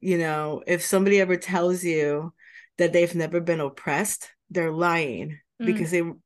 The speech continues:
Speaker 1: because they were children." And the thing
Speaker 2: Mm.
Speaker 1: is, we do not respect children.
Speaker 2: Yes.
Speaker 1: And, and historically, it used to be a lot worse, you know? We, we used to see, we s-, we have, like, child, child protection laws right now, but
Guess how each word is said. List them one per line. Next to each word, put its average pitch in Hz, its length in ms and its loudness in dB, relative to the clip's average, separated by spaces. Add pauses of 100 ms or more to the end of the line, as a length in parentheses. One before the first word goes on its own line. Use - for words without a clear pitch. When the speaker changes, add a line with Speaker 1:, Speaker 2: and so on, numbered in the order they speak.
(120)
Speaker 1:
because 170 320 -4
they 156 120 -6
were 147 140 -6
children." - 600 -10 (480)
And 185 120 2
the 175 60 4
thing 202 240 4
Speaker 2:
Mm. 165 240 2
Speaker 1:
is, - 280 -8 (800)
we 208 680 2 (320)
do 233 260 6
not 220 320 6
respect 185 480 2
children. 185 640 -2 (180)
Speaker 2:
Yes. 233 360 -2
Speaker 1:
And, 254 120 0 (360)
and 247 180 6
historically, 240 880 6
it 202 120 4
used 214 240 2
to 208 60 2
be 180 140 4
a 170 100 4
lot 170 260 4
worse, 156 360 0
you 156 80 0
know? 151 180 -2
We, 185 240 6
we 196 160 2
used 214 260 2
to 202 80 2
see, 196 360 4
we 214 140 2
s-, - 140 -4 (300)
we 220 260 2
have, 226 180 4
like, 175 180 2
child, 175 560 0 (640)
child 190 300 4
protection 208 540 0
laws 160 300 0
right 147 200 0
now, 160 380 0
but 160 360 -2